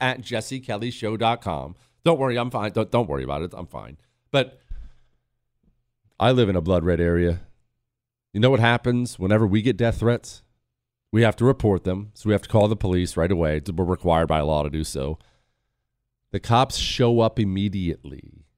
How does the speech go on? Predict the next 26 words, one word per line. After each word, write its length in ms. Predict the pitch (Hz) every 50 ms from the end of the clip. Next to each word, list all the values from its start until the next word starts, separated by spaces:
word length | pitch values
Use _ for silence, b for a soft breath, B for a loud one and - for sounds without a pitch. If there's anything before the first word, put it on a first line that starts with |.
| _ _ _ _ _ _
They 100 | 104 104
show 380 | 101 - - - 117 107 107
up 160 | 120 131 - -
immediately 840 | 151 131 110 101 95 87 92 85 78 80 82 82 80 78 80 78 - _
to 100 | - 113
check 420 | 98 - - - 135 113 110 - -
in 120 | 123 113
and 140 | 107 95 90
make 160 | 98 107 110
sure 240 | - - - 127 120
we're 140 | 113 127 135
safe, 640 | - - - 98 76 76 78 76 - - - _ _ _ _ _ _ _ _ _ _ _ _
and 140 | 117 113 117
they 180 | 117 113 113
immediately 800 | 110 104 107 107 110 113 120 123 127 123 123 127 117 131 123 113
put 320 | - - - - 110 104
us 240 | 104 101 98 - -
on 280 | 107 92 87 87 87 87
close 520 | - - - - 107 107 113 104 - -
patrol. 480 | - - 107 92 - - 113 107 101 95
We 180 | 95 120 120
are 120 | 117 117 110
cloaked 760 | - - - - - 123 123 123 131 151 151 - - - - - _
in 180 | - 123 117 110
police 500 | - - 107 101 95 107 110 110 - -
protection 800 | - - 113 - - - 110 98 - - - 104 101 101 95